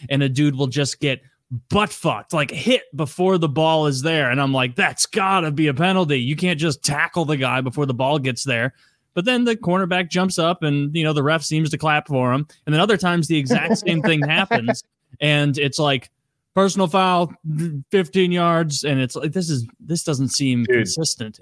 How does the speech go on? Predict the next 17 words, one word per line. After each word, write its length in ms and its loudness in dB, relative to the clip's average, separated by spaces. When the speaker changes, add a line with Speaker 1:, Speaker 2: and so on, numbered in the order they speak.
Speaker 3:
I 160 2
am 140 2
so 360 0
with 360 -2
you 220 0
on 240 -6
fouls, 560 -4
but 180 4
it's 160 -2
Speaker 1:
Yeah. 80 4
Speaker 3:
every 260 -6
sport. 440 -16
Is 120 -2
it, 80 -2
like, 340 -2
pass 240 0
interference? 680 -2